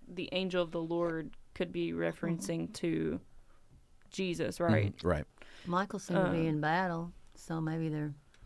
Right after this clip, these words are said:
Speaker 2: they're fighting <laughs>
Speaker 1: Uh-huh.
Speaker 2: to, to a certain extent.
Speaker 3: Yeah. There does seem to be that, that
Speaker 2: Mm-hmm.
Speaker 3: angelic or that, uh, that,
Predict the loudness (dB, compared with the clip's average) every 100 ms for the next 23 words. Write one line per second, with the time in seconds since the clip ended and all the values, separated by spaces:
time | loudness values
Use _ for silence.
0 | -16 -16 -16 -20 -20 -16 -12 -10 -10 -12
1 | -8 -6 -6 0 4 4 4 2 2 2
2 | 4 6 6 4 4 -2 -4 -10 -20 -20
3 | -20 -20 -20 -20 -20 -18 -18 -8 -6 -4
4 | -4 -4 -6 -6 -2 -2 -2 0 0 0
5 | -4 -16 -20 -20 -20 -20 -20 _ _ 0
6 | 8 10 10 10 8 10 10 10 8 6
7 | 6 6 4 8 8 8 8 2 -6 0
8 | 4 6 4 0 -2 -2 -4 -12 -16 -14
9 | -4 -2